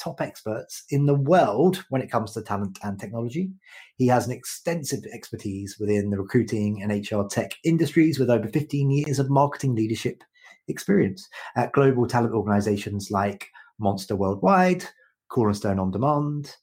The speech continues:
and the Allegis Group. Matt is also a partner in Recruiting Daily, and, uh, familiar,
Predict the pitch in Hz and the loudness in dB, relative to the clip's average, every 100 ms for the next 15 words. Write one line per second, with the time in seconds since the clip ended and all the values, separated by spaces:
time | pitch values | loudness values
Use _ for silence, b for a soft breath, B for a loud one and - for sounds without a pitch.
0 | _ _ _ - 107 104 101 104 104 107 | _ _ _ -4 0 2 2 0 0 -2
1 | 104 107 104 - - 92 - _ - B | -2 -2 -4 -10 -10 -10 -12 _ -20 B
2 | B - 147 147 147 165 - 131 127 123 | B -2 0 2 4 4 4 4 4 2
3 | 123 165 180 117 107 104 _ _ 117 117 | 2 2 2 2 -2 -4 _ _ -4 -4
4 | 120 117 139 143 147 139 175 190 202 135 | -6 -6 -6 -4 -8 -8 -4 0 2 2
5 | 113 123 123 117 127 123 B B - 147 | 2 0 0 0 0 0 B B -6 -2
6 | 151 143 139 131 | 0 2 2 -2